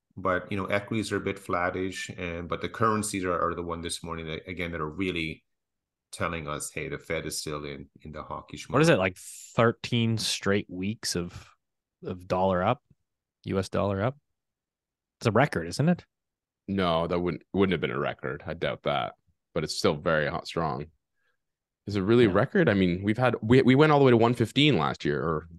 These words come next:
Speaker 3: yeah,
Speaker 2: No, I
Speaker 3: something.
Speaker 2: think it was a record in terms of the consecutive number
Speaker 3: Oh,
Speaker 2: of
Speaker 3: okay,
Speaker 2: weeks.
Speaker 3: sorry.
Speaker 1: Yeah, I
Speaker 2: But,
Speaker 1: don't track
Speaker 2: um,
Speaker 1: it that way. Uh, it could be, though.
Speaker 2: I mean, it's
Speaker 1: It, it
Speaker 2: probably
Speaker 1: could
Speaker 2: a
Speaker 1: be.
Speaker 2: stupid thing to keep track of realistically, but,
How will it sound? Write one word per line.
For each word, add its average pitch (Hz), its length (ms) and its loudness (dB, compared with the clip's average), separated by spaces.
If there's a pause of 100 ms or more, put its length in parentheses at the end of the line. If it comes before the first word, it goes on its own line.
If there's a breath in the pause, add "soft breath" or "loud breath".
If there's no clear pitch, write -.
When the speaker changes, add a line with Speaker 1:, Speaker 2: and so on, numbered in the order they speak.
(240)
Speaker 3:
yeah, 101 200 0
Speaker 2:
No, 165 120 10
I 151 40 10
Speaker 3:
something. 135 180 10
Speaker 2:
think 160 160 2
it - 20 10
was 131 140 6
a 123 80 6
record 123 380 4
in 107 80 0
terms 107 200 0
of 101 80 0
the 98 60 -6
consecutive 104 760 2 (160)
number 98 360 0
Speaker 3:
Oh, 95 220 6
Speaker 2:
of 90 60 -2
Speaker 3:
okay, 90 140 0
Speaker 2:
weeks. 82 160 -6
Speaker 3:
sorry. 76 280 -4 (540)
Speaker 1:
Yeah, 98 280 2
I 117 140 6
Speaker 2:
But, - 20 -
Speaker 1:
don't 156 100 6
track 95 380 4
Speaker 2:
um, 90 80 -6
Speaker 1:
it - 120 -6
that - 260 -4
way. 85 300 -2 (240)
Uh, 82 340 -4
it 120 140 -4
could 277 160 0
be, 127 140 4
though. 101 260 0
Speaker 2:
I 135 40 2
mean, 135 80 2
it's - 120 0
Speaker 1:
It, 113 60 -2
it - 20 0
Speaker 2:
probably 147 240 8
Speaker 1:
could 123 60 8
Speaker 2:
a - 20 8
Speaker 1:
be. 107 60 4
Speaker 2:
stupid 110 500 4
thing 98 220 2
to 95 80 -4
keep - 180 -4
track 87 340 -2
of 95 160 2
realistically, 95 680 2
but, 101 180 0